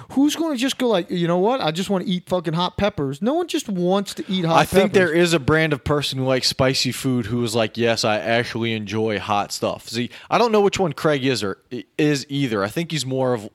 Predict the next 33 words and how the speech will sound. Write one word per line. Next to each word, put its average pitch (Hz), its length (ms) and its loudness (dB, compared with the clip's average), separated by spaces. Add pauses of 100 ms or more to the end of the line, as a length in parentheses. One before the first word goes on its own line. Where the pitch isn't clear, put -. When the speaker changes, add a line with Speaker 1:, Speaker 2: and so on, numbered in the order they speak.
Speaker 2:
more 117 280 -2
like 101 260 -2
you 113 220 0
of, 98 180 -2 (240)
he 147 120 0
likes 151 200 2
the - 80 -16
challenge 135 520 0
of 104 140 0
it. 110 120 -4 (260)
But 143 140 0
I 135 80 4
bet 180 260 2
Craig 156 360 0
acts 135 280 2
like 127 160 -2
he 127 120 2
actually 117 360 -2
likes 98 340 -2
it. - 220 -14
So, 123 180 0
for 139 200 -2
example, 135 640 -2 (260)
when 131 140 0
he 131 140 0
ate 139 140 0
the 117 80 0
hot 135 380 0
banana 120 440 0
peppers 117 360 -2
at 104 160 0
my 120 300 0
house, 95 560 -4